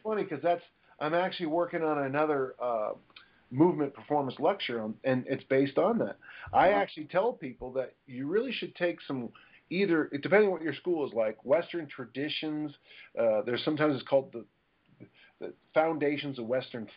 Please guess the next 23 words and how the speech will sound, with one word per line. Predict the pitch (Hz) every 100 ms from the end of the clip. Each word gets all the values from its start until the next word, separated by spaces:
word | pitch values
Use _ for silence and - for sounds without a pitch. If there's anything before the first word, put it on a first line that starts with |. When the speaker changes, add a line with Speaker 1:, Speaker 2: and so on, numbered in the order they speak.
| -
Speaker 1:
Thought | 139 143 143
or | 131
something | 127 120 127
like | 123
that. | 135 - _ - -
Take | 196 294
a | 339
class | 156 165 - -
like | 143 -
that | - - -
because | 135 143 143
it | 208
will | 277 285
prepare | 151 160 165
you | 160
for | -
strength | 156 - 180 196
coaching. | 113 107 120 120 _ - - -
Uh, | 135 - -
Occam's | 175 208 185 143
razor, | 120 147 151 135 -
for | 113
example, | 98 113 107 95 92 85